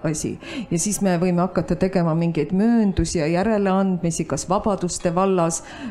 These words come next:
äh, kuidagi vabadusi igaks juhuks koomale tõmbama ja ühesõnaga, hirmul ei tohi lasta meelevalda saada. Vabadust tuleb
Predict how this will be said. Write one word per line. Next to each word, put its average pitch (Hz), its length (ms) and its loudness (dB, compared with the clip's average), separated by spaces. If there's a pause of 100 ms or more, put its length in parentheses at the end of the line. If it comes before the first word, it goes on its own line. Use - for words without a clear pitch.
äh, 170 320 0
kuidagi 185 400 0
vabadusi 180 480 0
igaks 175 320 0
juhuks 175 240 0
koomale 180 560 0
tõmbama 170 560 2
ja 156 160 -2
ühesõnaga, 202 460 0 (500)
hirmul 226 400 2
ei 175 80 2
tohi 180 240 0
lasta 160 320 0
meelevalda 175 560 -2
saada. 170 380 0 (380)
Vabadust 226 600 2
tuleb 170 320 0